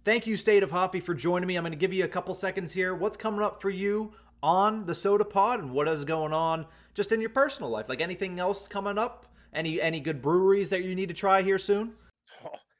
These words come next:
Speaker 2: so many breweries I need to try here soon. We're actually
Speaker 1: <laughs>
Speaker 2: in, we got a lot of stuff going on with partner breweries.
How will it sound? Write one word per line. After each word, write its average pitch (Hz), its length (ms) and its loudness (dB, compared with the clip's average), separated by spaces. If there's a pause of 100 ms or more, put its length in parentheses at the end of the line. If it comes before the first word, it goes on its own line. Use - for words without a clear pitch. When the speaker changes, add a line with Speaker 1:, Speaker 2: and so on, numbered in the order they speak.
(640)
Speaker 2:
so 208 440 2
many 156 240 2
breweries 143 480 -2
I 135 80 -4
need 135 200 -8
to 131 60 -12
try 135 280 -2
here 131 180 -6
soon. 139 500 -8
We're 160 220 2
actually 156 640 2
Speaker 1:
<laughs> - 120 -20
Speaker 2:
in, 151 360 -2 (540)
we 190 100 2
got 214 120 8
a 185 40 4
lot 175 180 4
of 165 60 -4
stuff 170 200 -2
going 151 220 0
on 147 220 -2
with 143 160 -6 (340)
partner 156 300 -4
breweries. 151 580 -6